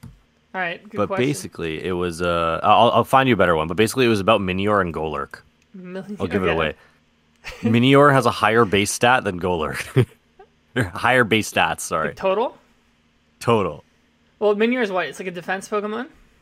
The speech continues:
Speaker 2: Uh, more or less, yeah.
Speaker 1: Yeah, I guess what Golurk probably has, like, low speed or something, like
Speaker 2: I'm pretty sure it's, like, really slow.
Speaker 1: Yeah. Yeah, I'm not
Speaker 2: I don't know. Anyways.
Speaker 1: Yeah, I'm not gonna be that good. If it's, like, if it's hard video game things, I won't be able to do it.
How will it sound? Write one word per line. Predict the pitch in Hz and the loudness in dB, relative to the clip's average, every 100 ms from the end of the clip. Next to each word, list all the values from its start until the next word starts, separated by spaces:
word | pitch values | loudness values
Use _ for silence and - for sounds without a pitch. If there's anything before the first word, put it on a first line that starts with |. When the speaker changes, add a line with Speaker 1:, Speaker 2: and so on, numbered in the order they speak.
| _ _ _ _ _ _ _ _ _ - | _ _ _ _ _ _ _ _ _ -2
Speaker 2:
Uh, | 92 98 101 | 2 4 4
more | 104 131 | 2 2
or | 95 | 2
less, | 80 80 - | 2 -2 -4
yeah. | 85 87 95 _ _ | -6 -6 -8 _ _
Speaker 1:
Yeah, | 190 175 | -8 -6
I | |
guess | 202 214 | -6 -6
what | 185 | -4
Golurk | 180 185 190 | -2 -2 -4
probably | 196 190 | -4 -4
has, | |
like, | 180 | -6
low | 170 165 | -8 -10
speed | - 160 160 | -12 -16 -14
or | 180 | -14
something, | 185 190 208 214 | -16 -16 -16 -16
like | 208 - - _ _ _ _ _ _ _ _ _ _ _ _ _ _ _ - - | -16 -20 -20 _ _ _ _ _ _ _ _ _ _ _ _ _ _ _ -10 -6
Speaker 2:
I'm | 101 - | -6 -6
pretty | - 147 | -4 -4
sure | 175 107 | -2 -2
it's, | 85 - | -2 -4
like, | 80 73 | -8 -8
really | 82 80 76 | -8 -6 -6
slow. | - 80 78 73 | -10 -10 -8 -8
Speaker 1:
Yeah. | 135 76 76 _ _ _ _ _ _ _ | -10 -16 -20 _ _ _ _ _ _ _
Yeah, | 190 180 | 0 0
I'm | 220 | 0
not | 240 | 2
Speaker 2:
I | 226 | 2
don't | 156 73 | 0 -2
know. | |
Anyways. | 101 78 71 _ | -2 -2 -8 _
Speaker 1:
Yeah, | 262 202 | -2 0
I'm | 214 | 2
not | 240 240 | 0 0
gonna | 247 208 | -4 -4
be | 208 | -2
that | 196 190 | -2 -2
good. | 196 190 | -6 -6
If | |
it's, | 202 196 | -8 -10
like, | 202 - | -8 -6
if | |
it's | 233 | -6
hard | 214 214 233 220 | -2 4 4 4
video | 190 202 214 | 2 2 2
game | 220 233 | 0 -2
things, | 233 247 214 | -4 -8 -8
I | |
won't | 180 185 | -8 -10
be | 185 | -12
able | 170 175 | -14 -14
to | 185 | -14
do | - 92 | -12 -12
it. | - | -12